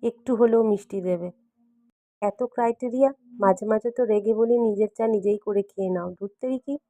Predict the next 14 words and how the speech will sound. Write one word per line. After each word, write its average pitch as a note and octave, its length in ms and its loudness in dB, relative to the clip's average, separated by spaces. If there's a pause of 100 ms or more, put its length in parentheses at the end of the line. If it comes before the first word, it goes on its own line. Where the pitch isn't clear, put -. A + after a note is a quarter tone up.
(280)
ভালো G3 200 2
লাগে F3+ 300 0
না।" F3+ 120 -6 (1040)
দাঁড়াও, F3+ 320 -2 (480)
এখানে G3 320 -4
পেঁয়াজ F#3+ 360 -4
পোস্তটা G3 440 -6
রেডি F#3+ 340 -4
হয়ে A3 240 0
গেছে, A3 280 -2 (420)
এটাকে F#3+ 320 -6
আগে G3 220 -2
নামিয়ে F#3+ 500 0
নিই। F3+ 180 -4